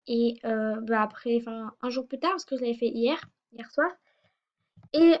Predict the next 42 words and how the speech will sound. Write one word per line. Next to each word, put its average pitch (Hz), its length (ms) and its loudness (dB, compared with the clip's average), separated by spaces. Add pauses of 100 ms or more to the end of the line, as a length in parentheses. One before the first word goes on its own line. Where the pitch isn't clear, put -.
(100)
euh, 254 840 6
là, 262 140 4
j'ai 247 200 0
neuf 262 180 -4
messages. 226 480 -10
Je 233 140 -2
sais 285 160 0
déjà 302 160 6
que 294 60 6
j'ai 240 180 4
deux 247 160 6
réponses, 311 640 0 (100)
genre, 254 300 -2
mais 226 540 -4 (840)
je 247 160 -4
sais 254 180 4
pas 285 120 2
après 294 240 0
si 262 600 2
les 254 160 4
neuf 262 200 0
messages, 277 280 2
c'est 254 140 -6
des 233 160 0
messages 240 300 -4
tout 254 100 -8
simplement 254 340 -4
des, 233 420 0 (420)
genre, 233 200 -2
de 214 140 -4
mes 226 220 -4
amis 233 200 -2
sur 240 200 -8
M 233 100 0
S 233 100 -4
P 285 220 6
ou 254 60 -4
bien, 233 300 2
euh, 214 280 -4
des 214 160 -6
personnes, 220 380 -10
bah, 202 200 -12